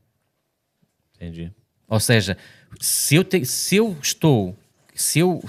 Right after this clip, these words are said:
Speaker 2: tenho o produto essencial, tenho quarenta anos, a minha mulher tem, por exemplo, trinta e oito anos, o meu filho tem dois anos. Se houver alguém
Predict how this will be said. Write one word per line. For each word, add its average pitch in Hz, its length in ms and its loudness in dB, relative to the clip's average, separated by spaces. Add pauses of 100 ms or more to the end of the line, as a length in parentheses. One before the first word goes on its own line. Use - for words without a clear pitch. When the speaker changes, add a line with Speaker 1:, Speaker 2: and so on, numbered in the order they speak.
Speaker 2:
tenho 127 180 4
o 113 40 0
produto 143 380 -2
essencial, 131 500 0
tenho 117 200 -4
quarenta 135 400 -2
anos, 90 420 -2
a 98 60 -6
minha 101 180 -4
mulher 113 280 -4
tem, 127 260 -6
por 123 160 -14
exemplo, 117 260 -6 (320)
trinta 123 260 -2
e 123 40 2
oito 117 200 -4
anos, 90 320 -8
o 95 40 -20
meu 95 140 -12
filho 120 280 -10
tem 120 260 -6
dois 110 240 -4
anos. 82 320 -8 (360)
Se - 160 -6
houver 165 320 4
alguém 110 480 2